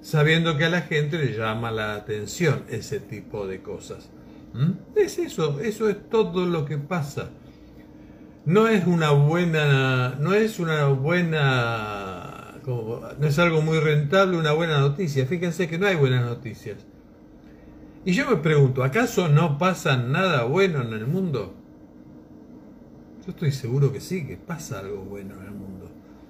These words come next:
Deben pasar muchísimas cosas buenas. Pero parece, quizá por nuestra propia culpa, quizá por la, por la condición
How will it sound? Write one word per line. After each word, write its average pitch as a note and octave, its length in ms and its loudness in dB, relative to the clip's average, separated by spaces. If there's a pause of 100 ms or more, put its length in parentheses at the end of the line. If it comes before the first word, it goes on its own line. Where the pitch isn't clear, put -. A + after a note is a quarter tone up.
(280)
Deben G3 260 8
pasar C#3+ 320 -2
muchísimas C#3+ 1040 2
cosas A2+ 420 -10
buenas. G#2 300 -10 (1400)
Pero D#3+ 220 4
parece, C#3+ 720 4
quizá B2 340 -4
por A2+ 140 -4
nuestra G#2+ 380 -10
propia A#2 420 -6
culpa, C3 640 -2 (360)
quizá - 500 0 (580)
por A2 160 -2
la, G#2 180 -4 (380)
por G#2 160 -6
la G2+ 180 -6
condición A2 1500 0